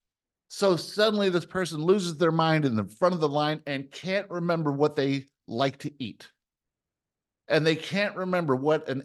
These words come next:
egg is or an, a bagel is. What's on an everything bagel?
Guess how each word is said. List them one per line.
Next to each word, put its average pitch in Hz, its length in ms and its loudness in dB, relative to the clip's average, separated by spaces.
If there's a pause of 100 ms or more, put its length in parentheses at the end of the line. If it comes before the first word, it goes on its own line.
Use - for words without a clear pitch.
egg 147 240 2
is 92 300 -2
or 127 160 2
an, 120 100 -2
a 113 40 -6
bagel 135 400 -2
is. 92 120 -10
What's 190 220 2
on 190 160 6
an 175 160 0
everything 165 460 0
bagel? 143 440 0